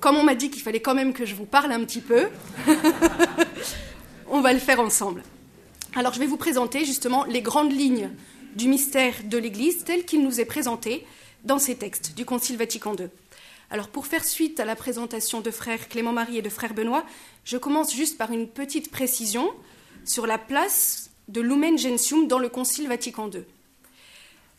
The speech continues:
Alors, il faut savoir que cette constitution a été conçue comme le f-, fondement, comme un texte fondement du Concile, comme un paradigme, on dirait aujourd'hui en fait la référence,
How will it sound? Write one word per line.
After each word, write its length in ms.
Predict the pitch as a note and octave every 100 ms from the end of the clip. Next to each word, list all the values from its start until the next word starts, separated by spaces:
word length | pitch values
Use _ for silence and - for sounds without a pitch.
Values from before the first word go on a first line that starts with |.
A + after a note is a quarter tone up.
| _ -
Alors, 200 | A3 A3+
il 40 |
faut 140 | -
savoir 300 | C4 C4 F4
que 100 | F4
cette 240 | B3+ A3+ -
constitution 760 | A#3 - G#3 A#3 - E4 G4+ G4
a 100 | G3+
été 180 | F#3+ A3+
conçue 500 | A3+ G#3 - D#4+ F4+ -
comme 240 | A#3 A#3
le 100 | A3
f-, 240 | G#3 - -
fondement, 720 | - - E4 D4+ A#3+ A#3+ G4+ -
comme 160 | A#3 B3
un 80 |
texte 400 | B3+ D#4+ D4+ -
fondement 520 | - - C#4+ B3+ A3+ A#3
du 120 | G#3
Concile, 360 | G#3+ G3+ E4+
comme 200 | D4 A3+ F#3+ - - -
un 100 | G#3+
paradigme, 640 | A3 C#4 D4 A#3 E4 F#4 G#3+ A3
on 60 |
dirait 220 | G#3+ A3+
aujourd'hui 280 | B3 A3 A3+
en 60 | C4
fait 180 | B3 A#3
la 100 | G3+
référence, 880 | - D#4 D#4 A#3 B3+ - - -